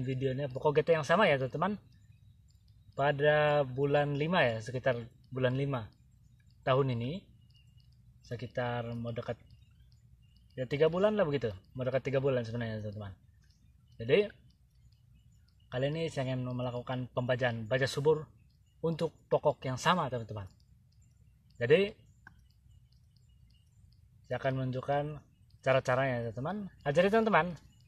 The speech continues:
step yang mula-mula, ya, teman-teman, kita perlu adalah membersihkan kawasan dulu, teman-teman, sebelum membaja. Jadi,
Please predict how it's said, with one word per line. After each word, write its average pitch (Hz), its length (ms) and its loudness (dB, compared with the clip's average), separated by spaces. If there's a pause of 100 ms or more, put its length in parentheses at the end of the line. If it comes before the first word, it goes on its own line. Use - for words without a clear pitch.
(760)
step - 320 2
yang 175 160 2
mula-mula, 175 400 6
ya, 143 160 6
teman-teman, 180 400 -2 (480)
kita 135 160 0
perlu 160 480 8
adalah 139 400 0
membersihkan 131 560 -4
kawasan 123 400 0
dulu, 110 240 -8
teman-teman, 147 480 -6
sebelum 123 320 -4
membaja. 123 320 6 (1300)
Jadi, 175 400 2